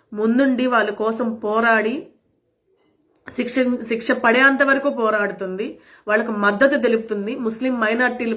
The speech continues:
పట్-, వాళ్ళందరికీ కూడా మద్దతు తెలిపి వాళ్ళకి కఠిన శిక్ష పడేంత వరకు కూడా మేము పోరాడతామని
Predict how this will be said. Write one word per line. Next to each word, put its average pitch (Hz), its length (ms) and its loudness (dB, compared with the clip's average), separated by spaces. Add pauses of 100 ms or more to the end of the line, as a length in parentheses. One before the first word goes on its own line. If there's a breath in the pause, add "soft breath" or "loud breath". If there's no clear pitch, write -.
పట్-, - 200 -6 (140)
వాళ్ళందరికీ 208 500 2
కూడా 240 200 0 (100)
మద్దతు 220 360 0
తెలిపి 220 300 0
వాళ్ళకి 202 280 0
కఠిన 247 220 -2 (100)
శిక్ష - 160 -10 (580 loud breath)
పడేంత 262 400 6
వరకు 254 360 2
కూడా 220 180 0 (640 soft breath)
మేము 214 200 -4
పోరాడతామని 226 840 0